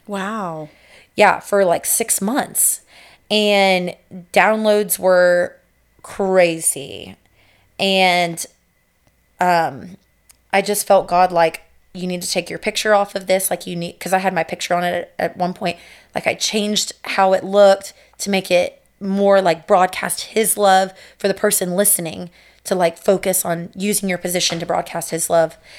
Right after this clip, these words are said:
Speaker 2: And the pandemic kind of, I mean, every, we're still in a covid season, but, like, the pandemic ended and I was not getting as many downloads. And I had to ask myself, like, "Are you doing this for you or for God?"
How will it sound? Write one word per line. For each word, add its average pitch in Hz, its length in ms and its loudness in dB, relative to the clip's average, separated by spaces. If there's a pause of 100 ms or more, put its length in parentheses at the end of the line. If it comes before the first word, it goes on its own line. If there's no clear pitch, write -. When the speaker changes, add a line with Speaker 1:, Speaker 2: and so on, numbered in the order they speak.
(380)
Speaker 2:
And 185 600 2 (960)
the 185 100 -10
pandemic 214 500 0
kind 208 240 -4
of, 180 160 -4 (420)
I 220 80 2
mean, 190 240 0
every, 202 240 0 (140)
we're 226 160 -2
still 240 260 2
in 196 200 -2
a 170 200 2 (100)
covid 175 360 -2
season, 175 500 -2
but, 185 140 4
like, 175 240 4 (580)
the 185 120 -4
pandemic 196 580 -4
ended 190 500 -8 (300)
and 190 80 -6
I 196 60 0
was 175 260 0
not 170 140 -8
getting 170 500 -10
as - 160 -8
many 165 180 -8
downloads. 165 640 -8 (300)
And 202 80 -6
I 226 40 -4
had 285 120 -2
to - 100 -2
ask - 220 -6
myself, - 420 -6
like, 190 160 -4
"Are 196 100 -2
you 202 140 -6
doing 208 240 -6
this 196 160 -4
for 170 100 -12
you 262 460 -6
or 170 80 -6
for 165 140 -10
God?" 175 500 -2